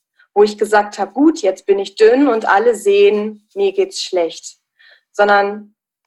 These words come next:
meine Seele war so, mein Inneres, mein inneres System war so überfordert mit dem ganzen Leid, dass ich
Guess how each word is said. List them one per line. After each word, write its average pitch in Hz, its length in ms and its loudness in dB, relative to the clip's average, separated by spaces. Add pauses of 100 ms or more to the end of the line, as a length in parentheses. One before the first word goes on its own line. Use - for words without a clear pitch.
(540)
meine 208 260 2
Seele 226 440 0
war 196 180 2
so, 240 760 2
mein 196 220 -4
Inneres, 240 720 0
mein 185 180 -6
inneres 240 440 0
System 233 580 -6
war 190 160 0
so 262 720 0
überfordert 214 1080 0
mit 202 140 -10
dem 196 160 -6
ganzen 190 380 -6
Leid, 202 640 0 (600)
dass 208 220 0
ich 208 220 -10